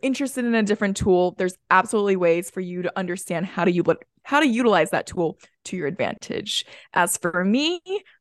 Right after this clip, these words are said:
my name is Shivali Patel. I'm a brand evangelist with Helium ten, and I spread the gospel of Helium ten. I show you basically what you can do with Helium ten to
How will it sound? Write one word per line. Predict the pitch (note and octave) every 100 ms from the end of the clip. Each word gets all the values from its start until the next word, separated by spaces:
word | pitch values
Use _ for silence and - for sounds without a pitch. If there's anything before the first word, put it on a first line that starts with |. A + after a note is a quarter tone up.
| -
my | G3
name | F#3 F#3
is | F#3
Shivali | F#3+ E3 F3
Patel. | G3 A3+ B3+ C4 C4
I'm | A3
a | G#3
brand | G#3 A#3 C4
evangelist | G#3 F#3+ G#3 G3 G3
with | F#3
Helium | - F#3+ G3+ B3+ D4+
ten, | - F3+ G3 B3 D#4+ - - _
and | G3+ F#3+ F#3+ F#3+
I | - A3+ C#4
spread | - B3+ C4
the | A#3
gospel | G#3+ D#4 - B3+
of | F#3+
Helium | G3 G3 F#3+ G3
ten. | C4
I | E3+
show | F3+ G3+
you | G3+ G3+ G#3 A3 A#3 - - _ _ _ G3+ F3+
basically | A3 C#4 - C4 A3
what | G#3 F#3 G3 B3
you | B3+
can | - A#3 G3+
do | G3 C4 G3+ E3+
with | F#3+
Helium | - G3 F#3+ F#3
ten | F#3 F#3 F#3+ A#3 - _
to | - A3 G#3 F#3+ F#3 E3+